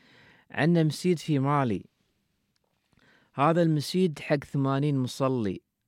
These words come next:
من الطابوق الأسمنتي، بالسقف الزنكي، الأساس الخرساني، البيبان والدراش من الحديد. عزكم الله، حمام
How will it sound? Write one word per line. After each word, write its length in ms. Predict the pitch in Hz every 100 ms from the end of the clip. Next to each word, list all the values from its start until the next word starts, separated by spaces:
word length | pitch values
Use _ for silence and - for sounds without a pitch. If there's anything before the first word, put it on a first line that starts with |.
| _ _
من 160 | 110 120
الطابوق 580 | 120 - 107 113 131 120
الأسمنتي، 840 | 107 107 113 110 113 - 92 85 _ _ -
بالسقف 560 | 107 107 - 139 - 120
الزنكي، 720 | 101 95 113 113 - 98 - _ -
الأساس 540 | 110 127 - 143 127
الخرساني، 960 | 113 110 127 107 98 117 110 107 92 - _ _ _ _ _ _ -
البيبان 640 | 120 110 120 107 127 127
والدراش 640 | 110 104 113 117 131 117 117
من 80 |
الحديد. 500 | 107 - 95 107 113 101 _ _ _ _ _ _ _ _
عزكم 400 | 117 117 117 135
الله، 160 | 131 117
حمام 720 | - 117 107 117 117 110